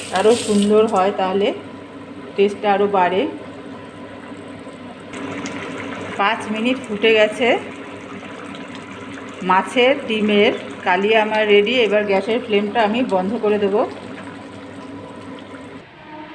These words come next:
মাছের ডিমের কালিয়া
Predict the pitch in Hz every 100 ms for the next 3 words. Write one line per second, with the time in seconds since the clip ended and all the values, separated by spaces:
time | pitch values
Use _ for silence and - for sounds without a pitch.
0 | - - - - - - - 294 294 262
1 | 277 196 214 208 233 285 226 180 190 202
2 | 190 240